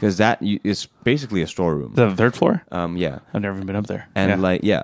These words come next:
Speaker 1: so it's basically a storeroom, and like, uh, so before I moved out, um, I got rid of a lot of my things,
Speaker 2: Mm-hmm.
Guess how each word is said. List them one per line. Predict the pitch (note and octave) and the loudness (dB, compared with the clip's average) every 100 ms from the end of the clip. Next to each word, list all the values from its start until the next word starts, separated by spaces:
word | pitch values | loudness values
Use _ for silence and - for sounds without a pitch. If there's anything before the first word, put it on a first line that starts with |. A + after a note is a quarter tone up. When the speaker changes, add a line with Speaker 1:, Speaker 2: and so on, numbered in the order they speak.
| - | -2
Speaker 1:
so | A2+ | -2
it's | F#2+ | 0
basically | A#2+ C#3+ C3 | 0 0 0
a | G2+ | 0
storeroom, | - F#2+ E2+ D#2 D#2+ - | 2 2 4 2 -2 -4
and | F#2 F2+ F2+ F2+ | -2 0 0 0
like, | F2 F2 - - E2+ - | 0 0 -4 -18 -16 -2
uh, | G#2 G2+ G2 | 2 4 2
so | - C3 B2+ | 2 2 2
before | B2 C#3+ F3+ | 0 0 2
I | D3 | 2
moved | G2 F2 - | 2 0 0
out, | D#2 F#2 - _ _ _ _ - | 2 0 -2 _ _ _ _ -4
um, | G#2 G2 F#2+ G2+ | 0 2 0 -2
I | G2+ G2 | -2 -4
got | F2 G#2+ - | -2 -2 0
rid | G#2 | 0
of | F#2+ | 2
a | |
lot | F2+ F2 | 2 2
of | E2+ | 0
my | D#2 | -4
things, | D2+ D2+ D#2+ C3 - | -4 -6 -8 -10 -8
Speaker 2:
Mm-hmm. | A#2+ | -4